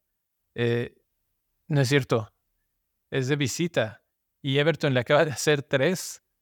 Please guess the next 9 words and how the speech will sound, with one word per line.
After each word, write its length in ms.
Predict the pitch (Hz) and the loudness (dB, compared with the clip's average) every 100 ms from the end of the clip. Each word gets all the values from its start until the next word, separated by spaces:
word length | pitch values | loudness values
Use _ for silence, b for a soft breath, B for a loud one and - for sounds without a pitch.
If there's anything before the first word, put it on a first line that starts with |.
| _ _ | _ _
a, 500 | - 123 113 104 95 - _ _ _ _ _ _ _ _ _ | -2 0 0 -2 -6 -10 _ _ _ _ _ _ _ _ _
a 120 | 143 | -4
Newcastle. 680 | 131 131 - 127 104 139 110 | 0 -2 0 -2 -2 -4 -4
¿Cómo 280 | - 147 147 | -2 -2 0
ves 200 | 147 151 | 0 -2
ese 180 | 139 120 | -6 -4
partido? 440 | 120 113 131 123 | -6 -4 -6 -4
¿Crees 240 | - 139 | -2 -2
que 540 | - 156 147 117 110 | 0 0 2 0 -6